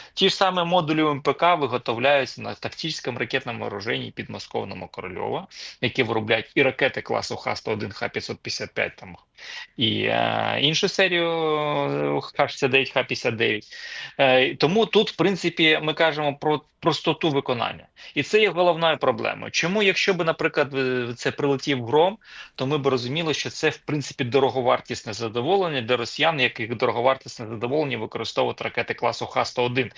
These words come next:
Тому вони намагаються збільшити, е, кількість ударів саме шахедами, тому що це дешевше. Тому тут треба зрозуміти, що насправді ворог шукає дешеві інструменти терору,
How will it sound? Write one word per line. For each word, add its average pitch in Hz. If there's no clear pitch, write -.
Тому 196
вони 170
намагаються 131
збільшити, 113
е, 110
кількість 120
ударів 139
саме 123
шахедами, 110
тому 127
що 127
це 139
дешевше. 117
Тому 196
тут 165
треба 139
зрозуміти, 131
що -
насправді 123
ворог 120
шукає 110
дешеві 120
інструменти 123
терору, 110